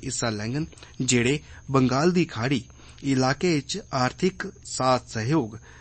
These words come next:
ते निरंतर विकास, प्रगति, ऊर्जा सुरक्षा, इलाकाई संपर्क, कारोबार गी बेहतर सुविधाएं बारै चर्चा करङन।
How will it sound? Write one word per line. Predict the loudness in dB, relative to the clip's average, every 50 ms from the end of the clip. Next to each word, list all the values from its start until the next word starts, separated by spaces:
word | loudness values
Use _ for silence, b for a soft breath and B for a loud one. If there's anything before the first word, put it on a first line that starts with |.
| B B 4
ते | 4 6
निरंतर | 6 6 4 4 4 2 0 0 2 0 0 0
विकास, | -2 -6 -6 -6 -8 -8 -8 -10 -12 -14 B B B B B B
प्रगति, | -2 0 0 0 0 -2 -4 -4 -4 -6 -8 -10 B B B B B B -2
ऊर्जा | 2 2 2 2 2 0 0
सुरक्षा, | -2 -4 -6 -6 -6 -6 -6 -8 -8 -8 -12 -16 -20 -20 -12 -4 0
इलाकाई | 2 2 2 2 0 -2 -4 -6 -6 -6 -6
संपर्क, | -6 -6 -6 -6 -6 -6 -6 -6 -6 -8 -12 -20 b b b b b b -2
कारोबार | 0 2 2 2 2 0 0 0 0 0 -2 -4 B B B B -2
गी | 0 0 0 0 0
बेहतर | 0 0 0 0 0 0 -2
सुविधाएं | -2 -4 -6 -6 -6 -6 -4 -6 -6 -6
बारै | -8 -10 -10 -12 -14 -18 -20 b b b b 0
चर्चा | 2 2 2 2 0 -2 -4 -6 -10 -16 B B B B B -4
करङन। | -2 -2 0 2 0 0 0 -2